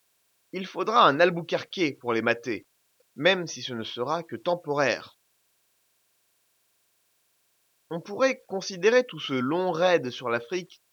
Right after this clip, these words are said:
comme de la violence aveugle. Ce serait se tromper. Il s'agissait d'un plan pour démonter complètement, pierre par pierre, homme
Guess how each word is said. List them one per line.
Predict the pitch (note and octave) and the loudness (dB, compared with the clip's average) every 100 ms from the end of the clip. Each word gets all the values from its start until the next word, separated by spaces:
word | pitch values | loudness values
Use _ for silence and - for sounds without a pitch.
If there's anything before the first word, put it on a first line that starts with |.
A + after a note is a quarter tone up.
| _ | _
comme | - F#3+ E3+ | -4 -4 -2
de | C#3+ | 0
la | C#3 | 2
violence | B2+ A#2+ C3+ C3+ D3 | 2 0 0 0 -2
aveugle. | C3 A#2+ G#2+ G2+ G#2+ _ _ _ _ _ _ _ _ _ _ _ _ _ _ _ | -2 0 -2 -4 -12 _ _ _ _ _ _ _ _ _ _ _ _ _ _ _
Ce | _ A#2+ | _ -18
serait | - A2+ C#3 | -12 -8 -8
se | D#3+ F#2 | -8 -12
tromper. | - - A#2 - - _ _ _ _ _ _ _ _ _ _ _ _ | -18 -20 -20 -20 -20 _ _ _ _ _ _ _ _ _ _ _ _
Il | - B2+ | -20 -16
s'agissait | - G#3 F3+ D#3+ - F3 | -6 -4 -4 -8 -8 -6
d'un | B2 G#2+ - | -4 -6 -8
plan | D#3 C#3 B2+ _ _ _ _ - | -6 -6 -6 _ _ _ _ -14
pour | A2+ | -8
démonter | A#2 E3+ D3+ B2 B2+ A#2 | -4 -2 -2 -6 -8 -10
complètement, | - G#3 D#3+ C#3+ D3 B2+ G#2+ _ _ _ _ _ _ | -8 -8 -6 -8 -6 -6 -8 _ _ _ _ _ _
pierre | - - F#3+ F3+ | -16 -2 0 0
par | - D3 - | -4 -12 -12
pierre, | - E3+ C#3+ A2 - A#2+ _ _ _ - | -4 2 2 2 -4 -18 _ _ _ 4
homme | E3+ E3+ E3 D#3 | 8 8 6 -6